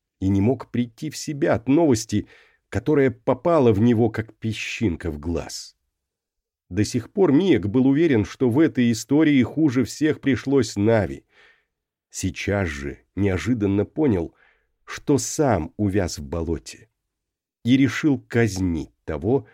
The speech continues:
кто отравил ему жизнь. Идеальное преступление из некогда прочитанного и уничтоженного письма обрело теперь смысл.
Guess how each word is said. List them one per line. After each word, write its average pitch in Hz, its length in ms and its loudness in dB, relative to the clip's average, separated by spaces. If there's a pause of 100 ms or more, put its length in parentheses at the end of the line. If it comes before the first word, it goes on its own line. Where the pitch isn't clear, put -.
(380)
кто - 240 0
отравил 87 680 -2
ему 71 320 -8
жизнь. - 520 -16 (1300)
Идеальное 139 680 2
преступление 123 920 0
из 101 240 -2
некогда 113 440 0
прочитанного 90 840 -2
и - 160 -6
уничтоженного 90 920 -2
письма 98 640 -4 (600)
обрело 104 480 2
теперь 87 380 -4
смысл. 110 560 -6